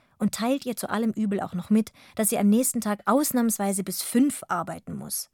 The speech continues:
Marie berät sich mit ihrem Schlafbären, wie immer, wenn sie in Schwierigkeiten ist. Der Schlafbär ist ein prima Zuhörer und meistens weiß er Rat.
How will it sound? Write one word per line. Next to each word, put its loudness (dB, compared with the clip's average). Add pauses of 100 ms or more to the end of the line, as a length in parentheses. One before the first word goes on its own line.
(1900)
Marie 2
berät -4
sich -6
mit 0
ihrem -8
Schlafbären, -6 (540)
wie -6
immer, 6
wenn 0
sie -4
in -4
Schwierigkeiten -6
ist. -14 (880)
Der -4
Schlafbär 0
ist -6
ein -4
prima 2
Zuhörer -8 (500)
und -6
meistens 0
weiß -2
er -4
Rat. -16